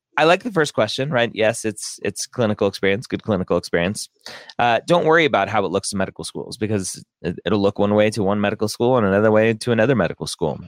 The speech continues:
At the end of the day, the question is: Is that what you want to do? Um,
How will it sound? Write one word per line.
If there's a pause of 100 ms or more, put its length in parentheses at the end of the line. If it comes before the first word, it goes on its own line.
(120)
At
the
end
of
the
day,
the
question
is: (440)
Is
that
what
you
want
to
do? (680)
Um,